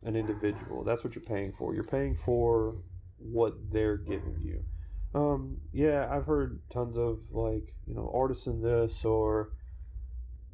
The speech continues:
whatever, you know, um, but the material that makes up what you're smoking is only gonna cost so much. I mean, you gotta import briar, and, you know, this is an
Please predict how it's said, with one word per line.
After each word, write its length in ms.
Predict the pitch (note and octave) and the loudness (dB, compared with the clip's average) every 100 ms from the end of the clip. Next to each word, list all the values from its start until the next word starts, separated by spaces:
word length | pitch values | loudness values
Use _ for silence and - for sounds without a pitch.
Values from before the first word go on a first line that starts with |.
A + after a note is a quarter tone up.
| - - | -8 -4
whatever, 760 | B2+ B2+ C3 A#2 A2+ A2 G#2 G#2+ | 0 4 6 6 4 4 2 2
you 160 | A2 | 0
know, 540 | A2 G#2+ G#2+ - - G#2+ | 2 0 0 -4 -4 -2
um, 500 | G#2 G#2 G#2 G#2 - - - - | 0 -2 -2 -4 -6 -10 -10 -2
but 260 | C3 C3 A2+ - - - - - - | 2 2 2 -2 -6 -6 -8 -8 -4
the 160 | A#2 | 0
material 720 | B2 A#2+ - G#3 G#3+ E3+ C3 | 0 0 0 2 4 6 6
that 120 | A2+ G#2+ | 2 0
makes 340 | B2 B2+ - | 0 0 4
up 240 | A#2+ A2+ - - | 4 4 2 -8
what 320 | - A2 A2 | -2 2 4
you're 100 | G#2+ | 2
smoking 680 | G#2 - G#2+ G#2+ A2 G#2 G2+ | -4 -2 0 0 0 0 -2
is 200 | - A2+ - | -2 -2 0
only 260 | C3+ E3+ | 2 2
gonna 180 | D3+ A#2+ | 2 0
cost 380 | A#2 A2+ G#2 - | 0 0 0 -2
so 140 | G#2 | -2
much. 500 | G#2 G#2 A2+ - - B2+ | 0 -2 -2 -8 -12 -4
I 40 | |
mean, 140 | A2+ | -2
you 80 | C3 | 2
gotta 180 | D3+ B2+ | 4 4
import 400 | C3 - B2 - | 0 2 2 4
briar, 560 | A2+ A2+ A2+ A2 A2 - | 4 6 4 2 -2 -4
and, 560 | G#2+ A2 A2 A2 G#2+ G#2+ - - - - - - - | -2 0 0 -2 -4 -10 -12 -14 -14 -18 -20 -20 -6
you 80 | A2+ | 0
know, 140 | A2+ A2 | 2 2
this 180 | B2 | 2
is 140 | B2 A2+ | 0 0
an 220 | A2 | 0